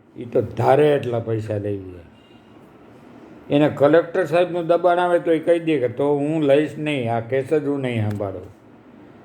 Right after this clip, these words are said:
પછી તો બધાને ખબર પડી ગઈ કે આ,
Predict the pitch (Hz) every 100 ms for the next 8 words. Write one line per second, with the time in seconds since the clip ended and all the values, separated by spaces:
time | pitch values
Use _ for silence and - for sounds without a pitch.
0 | - - - - 139 151 151 131 139 160
1 | 175 160 127 131 123 110 117 113 113 110
2 | 113 113 113 123 127 127